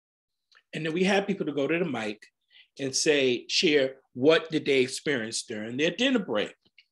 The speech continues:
of what is it to be Black. And a Kenyan, uh, uh, Nairobi, she's from Nairobi,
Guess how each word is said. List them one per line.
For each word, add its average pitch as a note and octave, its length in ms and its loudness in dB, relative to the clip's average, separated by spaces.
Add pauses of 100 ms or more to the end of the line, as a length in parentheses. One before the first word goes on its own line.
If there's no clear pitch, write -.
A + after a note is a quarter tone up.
(120)
of A#2+ 200 0
what A#2 200 0
is A2 160 -8
it A#2 100 -2
to G#2+ 60 -14
be G#2+ 140 -6
Black. F#2 300 -6 (1160)
And D3+ 220 2
a C#3 60 0
Kenyan, E3 880 0 (760)
uh, D3+ 40 2
uh, B2+ 760 0 (760)
Nairobi, C3 840 4 (120)
she's - 180 -20
from B2+ 180 -8
Nairobi, A#2+ 640 -6